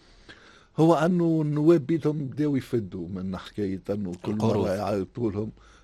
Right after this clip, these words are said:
Speaker 1: باش يصوتوا على قرض. ال-، القروض راهو مهمة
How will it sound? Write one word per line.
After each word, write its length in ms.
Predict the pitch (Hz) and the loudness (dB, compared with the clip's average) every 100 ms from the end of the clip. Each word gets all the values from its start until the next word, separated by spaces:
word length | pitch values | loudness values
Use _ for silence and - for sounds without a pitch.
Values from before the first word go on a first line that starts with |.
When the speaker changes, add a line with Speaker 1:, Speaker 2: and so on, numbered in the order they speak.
| - | -14
Speaker 1:
باش 200 | 92 - | -12 -10
يصوتوا 360 | - 104 82 95 | -6 -6 -4 -6
على 180 | 95 - | -6 -6
قرض. 220 | 85 71 - _ - _ _ _ _ - - | -10 -10 -14 _ -20 _ _ _ _ -16 -6
ال-، 1120 | 104 107 104 101 101 98 101 95 95 87 87 - - - | -2 0 0 -2 -2 -2 -4 -4 -4 -6 -6 -10 -18 -8
القروض 440 | 101 - 143 160 | -4 4 6 6
راهو 180 | 151 147 | 6 4
مهمة 420 | 143 110 131 98 | 2 0 0 -2